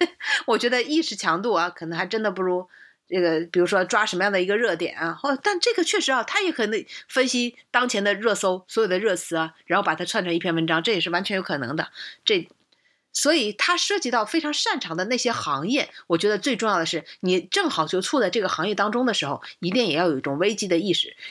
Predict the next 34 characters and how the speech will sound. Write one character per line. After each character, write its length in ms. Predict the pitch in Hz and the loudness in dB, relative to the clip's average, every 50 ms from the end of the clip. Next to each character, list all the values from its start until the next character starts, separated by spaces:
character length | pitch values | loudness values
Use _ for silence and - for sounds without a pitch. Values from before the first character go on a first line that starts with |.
| - | 0
因 100 | - 262 | 2 2
为 100 | 262 262 | 2 2
这 160 | 254 - 349 | 2 0 0
个 80 | 269 208 | 0 0
东 160 | 190 208 214 | 0 0 -2
西 220 | 202 - 151 - - - - | -2 -2 -4 -4 -8 -12 -4
它 140 | - - 269 | -2 -2 0
正 360 | 269 - 339 294 233 220 208 | 2 2 2 2 2 0 0
在 160 | - 262 233 202 | 0 0 2 2
以 160 | 185 175 175 | 0 -2 -4
迅 240 | - - - 262 208 | -2 -2 0 2 2
雷 100 | 202 214 | 0 0
不 140 | 208 262 | 0 -2
及 160 | 254 - 240 220 | -2 0 0 0
掩 100 | 214 233 | 2 2
耳 160 | 240 180 170 | 2 0 0
盗 200 | - 269 240 208 | 0 0 2 2
铃 180 | 185 180 214 | 2 0 0
之 140 | 226 226 233 | -2 -4 -4
势 180 | 226 - 254 220 | -4 -2 0 0
啊， 140 | 160 143 156 | 0 0 0
就 120 | - 185 | -4 -8
迅 220 | 180 - - 311 | -6 -4 -2 -2
速 140 | 247 - 208 | -2 -2 -4
的 60 | 190 | -4
在 100 | 185 - | -4 -4
普 180 | 185 - - 131 | -4 -4 -6 -4
及， 140 | 139 156 165 | -2 -2 2
各 120 | - - | 2 2
大 140 | 269 254 - | 2 2 0
厂 180 | - - - - | -2 -4 -6 -4
都 100 | 202 226 | -2 0
在 140 | 247 202 | 0 0
做。 260 | 175 - 226 147 - | 2 2 0 0 -2